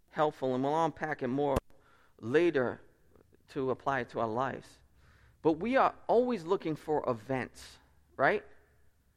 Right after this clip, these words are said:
Like, "When is this gonna happen? Then everything's all right. When is this event? Oh, that event, everything's gonna be fine. When that event happens, I will never fear again, I swear.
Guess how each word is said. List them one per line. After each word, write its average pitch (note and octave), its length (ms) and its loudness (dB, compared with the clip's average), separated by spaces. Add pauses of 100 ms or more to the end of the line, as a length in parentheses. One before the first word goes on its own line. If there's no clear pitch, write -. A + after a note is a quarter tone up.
(260)
Like, C3 320 4
"When F#3+ 260 6
is C4 100 6
this D4 160 4
gonna A3+ 200 8
happen? A3 340 6
Then F#3 140 8
everything's F#3 360 8
all D#3 160 10
right. A#2+ 200 4 (420)
When A3+ 220 10
is B3+ 100 8
this F4+ 220 12
event? C4+ 360 12 (120)
Oh, B3 180 12
that B3+ 260 12
event, C4+ 400 12
everything's A3+ 380 8
gonna G3+ 160 8
be F#3 100 2
fine. D#3 420 6 (380)
When F3 140 6
that C#4+ 180 12
event C#4+ 260 12
happens, C4+ 440 10
I F#3+ 100 12
will F3 160 8
never G3 260 6
fear A3 240 8
again, F3+ 220 4
I D3 80 4
swear. A2 380 -4